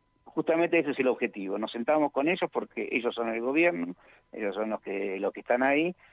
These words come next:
y por ahora, este, la verdad que, por lo menos por los funcionarios que sentaron con nosotros,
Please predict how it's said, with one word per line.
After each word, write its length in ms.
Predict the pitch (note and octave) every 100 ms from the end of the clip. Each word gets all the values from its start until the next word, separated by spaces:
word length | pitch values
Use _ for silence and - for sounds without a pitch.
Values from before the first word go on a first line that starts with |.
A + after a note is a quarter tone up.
| -
y 100 | B2
por 240 | - B2
ahora, 540 | C3+ C#3+ E3+ F#3 G#3+ B2
este, 280 | - - G#2
la 140 | A2
verdad 300 | A2 A#2+ C#3+
que, 180 | B2+ A2+ _ _
por 100 | G#2+
lo 80 | G#2+
menos 220 | C#3 D3+
por 140 | - A2
los 100 | G2+
funcionarios 420 | A2 A2 B2 B2+
que 80 | G#2+
sentaron 400 | A#2 A#2 B2+ C3
con 180 | B2 B2+
nosotros, 580 | C3 D#3 D#3 F2+ F#2+